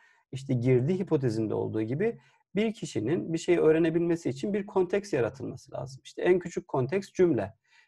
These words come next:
Bir kelimeyi cümle içerisinde görerek daha anlamlı hale gelir. Bunu paragraf içerisinde görürsek, uzun bir paragraf, işte beş, belki beş cümlelik, on cümlelik bir paragraf içerisinde görürsek,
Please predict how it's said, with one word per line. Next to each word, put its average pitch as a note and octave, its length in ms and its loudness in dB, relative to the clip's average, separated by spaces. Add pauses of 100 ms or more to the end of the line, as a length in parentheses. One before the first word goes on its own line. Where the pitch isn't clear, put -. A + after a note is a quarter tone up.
Bir F3+ 160 4
kelimeyi E3 400 6
cümle D#3+ 240 4
içerisinde D#3+ 460 0
görerek C#3 400 0
daha D#3 200 4
anlamlı C#3 400 2
hale B2+ 280 0
gelir. - 380 -8
Bunu E3+ 220 2
paragraf D#3 380 -2
içerisinde C3+ 460 0
görürsek, A2 560 -6 (520)
uzun C#3 400 0
bir C3+ 160 0
paragraf, G#2 420 -4
işte A#2 280 -6
beş, C3 320 -2
belki A#2 420 0
beş B2 240 -4
cümlelik, A2 400 -4
on A#2+ 180 -2
cümlelik A2+ 380 -6
bir - 140 -8
paragraf B2 340 -4
içerisinde C3 440 0
görürsek, F#2+ 500 -8